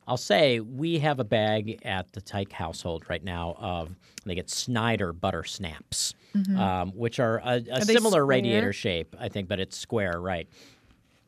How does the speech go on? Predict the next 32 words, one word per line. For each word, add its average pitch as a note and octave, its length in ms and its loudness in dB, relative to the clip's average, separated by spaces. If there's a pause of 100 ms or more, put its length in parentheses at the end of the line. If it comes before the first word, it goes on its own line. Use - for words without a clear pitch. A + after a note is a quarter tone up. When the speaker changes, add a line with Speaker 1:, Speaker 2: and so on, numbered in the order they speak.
(280)
Speaker 1:
And D3 140 0
they E3 180 2
taste, D#3 520 -2 (480)
uh, G2+ 440 2
more B2 640 2 (240)
consciously G#2 880 -4 (160)
<laughs> - 180 -20
artificially A#2 840 0
butter G2+ 500 0
tasting. F#2 560 -2 (460)
Um, G#2+ 480 2 (100)
Speaker 2:
Why B3 140 2
can't F#4 200 -2
you F#4+ 100 2
just C4+ 260 -2
use G#3 160 -6
real G3 280 -2
butter? G#3 440 -4
Speaker 1:
<laughs> - 40 -16 (2500)
I F3 60 -4
mean, F#3+ 100 -2
maybe D#3 200 4
if A#2+ 80 -4
you B2 80 4
have G2+ 100 0
doubt, A2+ 300 0 (100)
d-, C3 120 -4
you, B2+ 220 -4
you C3 120 -8
don't B2+ 100 -4
wanna A2+ 160 -2
have G#2 140 -4